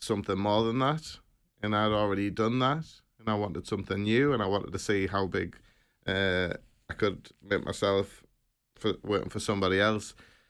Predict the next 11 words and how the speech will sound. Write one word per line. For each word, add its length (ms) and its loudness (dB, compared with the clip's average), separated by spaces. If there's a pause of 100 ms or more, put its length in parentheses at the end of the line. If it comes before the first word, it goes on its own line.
(160)
Now, 260 4
that's 320 -2
where 500 2 (120)
I 100 2
got 200 2
a 80 2
job 360 0
in 240 0
sales 380 -2
and 100 -2
marketing, 680 0